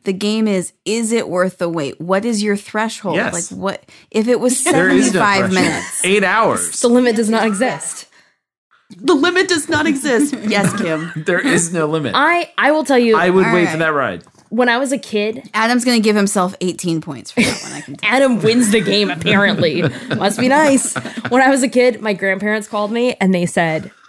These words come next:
Speaker 3: I, like, I was, like, five maybe, "If you could do anything in the world tomorrow, what c-, what do you wanna do tomorrow? You can do anything." And obviously I was like, "I wanna go to Disneyland." And we were, like, a Knott's Berry family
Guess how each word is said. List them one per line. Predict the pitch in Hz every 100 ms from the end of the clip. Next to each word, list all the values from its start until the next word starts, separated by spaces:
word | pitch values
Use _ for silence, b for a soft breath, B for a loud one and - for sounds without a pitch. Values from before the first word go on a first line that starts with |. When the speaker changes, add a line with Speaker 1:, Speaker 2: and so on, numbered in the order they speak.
| _
Speaker 3:
I, | 185 -
like, | 214 190
I | 185
was, | 175
like, | 175 170 -
five | 170 156 - -
maybe, | - - - b b _
"If | 180
you | 214
could | 208
do | 196 -
anything | 196 202 214 196
in |
the | 180
world | 156 151
tomorrow, | - 156 151 165 -
what | 185 - -
c-, |
what | 190 226
do | 220
you |
wanna | 226 202
do | 165 156
tomorrow? | - 139 151
You | 180
can | 202
do | 190 - -
anything." | 170 131 - 80 165
And | -
obviously | 175 165 165 156
I | -
was | -
like, | 165 - -
"I | 180
wanna | 180 165
go | 180
to | 175
Disneyland." | 156 160 147 - - - b b b b b b -
And | 254 247 202
we | 240
were, | 339
like, | 285 220
a |
Knott's | 175 165 170
Berry | 165 151 147
family | 151 147 139 123 143